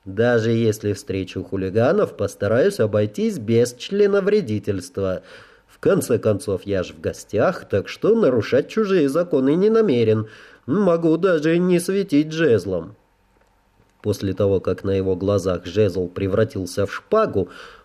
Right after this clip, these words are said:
он сразу как-то обмяк. «А, прошу простить меня, как-то всё сразу навалилось». Он подошёл к одному из стеллажей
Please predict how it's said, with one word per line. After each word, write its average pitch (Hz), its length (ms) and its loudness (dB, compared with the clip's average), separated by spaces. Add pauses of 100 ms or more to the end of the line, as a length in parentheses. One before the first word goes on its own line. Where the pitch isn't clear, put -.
он 175 340 4
сразу 160 600 2
как-то 117 460 0
обмяк. 95 480 -8 (1300)
«А, 180 340 2
прошу 170 400 0
простить - 680 -2
меня, 156 580 4
как-то 147 540 0
всё 131 400 2
сразу 110 440 0
навалилось». 151 840 2
Он 104 220 -12
подошёл 87 440 -10
к - 100 -6
одному 92 320 -4
из 90 100 -8
стеллажей 175 520 0